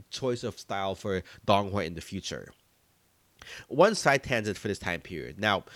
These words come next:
uh, the advent of Adobe Flash as an animation tool offered up a lot of opportunity for Chinese animators aside from the outsourcing opportunities from anime and Western animation. Uh, nineteen ninety-nine saw the launch of Flash Empire, the first Chinese Flash animation community online,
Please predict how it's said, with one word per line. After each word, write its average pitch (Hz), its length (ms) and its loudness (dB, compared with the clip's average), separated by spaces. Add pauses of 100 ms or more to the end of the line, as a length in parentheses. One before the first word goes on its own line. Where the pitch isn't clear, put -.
(160)
uh, 110 160 2
the 113 160 -2
advent 180 320 4
of 151 160 4
Adobe 113 380 0
Flash 104 480 0
as 120 160 -2
an 120 80 -4
animation 117 500 -2
tool 101 260 -6
offered 143 300 0
up 196 100 0
a 156 40 2
lot 127 180 4
of 123 100 -2 (180)
opportunity 113 520 -2
for 107 140 -4
Chinese 113 340 -4
animators 92 480 -4
aside 123 400 0
from 110 140 -10
the 101 60 -6
outsourcing 92 500 -6
opportunities 87 580 -6
from - 160 -14
anime 90 280 -6
and 85 260 -4
Western 78 340 -8
animation. 78 580 -8 (400)
Uh, 110 140 0
nineteen 120 300 -4
ninety-nine 113 520 0
saw 127 160 2
the 117 60 2
launch 107 340 0
of 92 120 -6
Flash 110 480 -4
Empire, 107 440 -4
the 90 120 -6
first 131 340 -4
Chinese 110 360 -8
Flash 98 280 -6
animation 95 480 -6
community 92 400 -6
online, 123 520 0